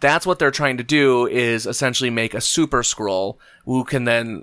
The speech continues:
like, they eventually are able to copy the powers as well as the appearances of heroes. That's why I was frustrated by Fury saying that when he did.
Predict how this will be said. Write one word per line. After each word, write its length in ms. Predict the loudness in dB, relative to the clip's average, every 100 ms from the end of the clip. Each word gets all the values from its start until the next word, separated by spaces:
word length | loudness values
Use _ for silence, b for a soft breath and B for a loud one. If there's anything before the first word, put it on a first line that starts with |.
| -4
like, 360 | -2 -2 -2 0
they 120 | 2
eventually 400 | 2 0 0 0
are 120 | 2
able 280 | 0 -2 -4
to 200 | -4 -8
copy 400 | -6 -2 -2 -2
the 120 | -6
powers 420 | -2 0 0 -2
as 260 | -2 -2 -2
well 300 | 0 0 0
as 220 | -2 -4
the 80 | -6
appearances 520 | -8 -8 -8 -8 -12
of 200 | -10 -12
heroes. 320 | -10 -12 -8 -2
That's 180 | 0
why 220 | 2 0 0 b b -4
I 100 | -2
was 160 | -2
frustrated 540 | -2 -2 -2 -2 -2 -2
by 140 | -4
Fury 400 | -4 -4 -4 -4
saying 440 | -4 -2 -4 -4 -2
that 220 | -2 -2
when 160 | -6 -8
he 200 | -10 -12
did. 400 | -10 -10 -10